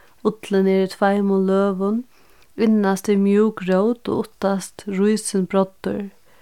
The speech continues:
Fitievni er í ullini, tað ger at vatn rýnur ikki á henni.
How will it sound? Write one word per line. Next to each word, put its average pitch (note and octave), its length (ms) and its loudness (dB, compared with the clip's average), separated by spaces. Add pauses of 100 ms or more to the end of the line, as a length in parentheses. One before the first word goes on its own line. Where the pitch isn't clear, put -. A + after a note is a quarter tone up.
(480)
Fitievni F#3 800 2
er F#3 160 0
í F#3+ 100 0
ullini, F3 480 -4
tað A3+ 320 -6
ger F#3 400 0 (400)
at F#3+ 240 -2
vatn G3+ 480 0
rýnur G3+ 380 2
ikki - 340 -8
á F#3+ 200 0
henni. E3+ 420 0